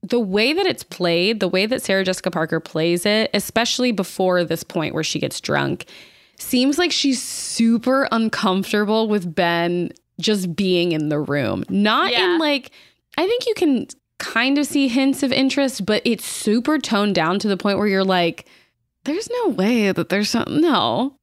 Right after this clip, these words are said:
Speaker 1: She's not, she just wants him to leave, right? Like, I, y-, I was so confused 'cause I couldn't
Speaker 2: Oh,
Speaker 1: remember what
Speaker 2: yeah.
Speaker 1: happened. I could not remember what happened in this movie. So I was like,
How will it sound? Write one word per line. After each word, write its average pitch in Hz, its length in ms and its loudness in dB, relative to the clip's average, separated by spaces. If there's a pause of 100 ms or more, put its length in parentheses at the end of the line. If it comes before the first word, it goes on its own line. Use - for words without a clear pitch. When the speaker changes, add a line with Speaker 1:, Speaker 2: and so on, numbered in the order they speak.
Speaker 1:
She's 370 260 -2
not, 494 380 2
she 330 160 0
just 466 200 0
wants 339 180 2
him 349 100 4
to 269 120 2
leave, 190 680 2
right? 208 400 2
Like, 247 220 0
I, 240 160 0 (300)
y-, 214 140 -8
I 311 160 0
was 427 140 0
so 277 340 0
confused 262 540 -2
'cause 208 140 -2
I 226 140 2
couldn't 247 160 2
Speaker 2:
Oh, 226 100 0
Speaker 1:
remember 214 320 2
what 190 200 2
Speaker 2:
yeah. 170 40 -2
Speaker 1:
happened. 180 640 -2
I 202 100 0
could 214 300 -4
not 208 180 0
remember 180 240 0
what 165 100 -2
happened 170 240 -2
in 156 60 0
this 165 120 -4
movie. 170 280 -2 (280)
So - 140 -2
I 277 40 2
was 285 140 2
like, 269 280 0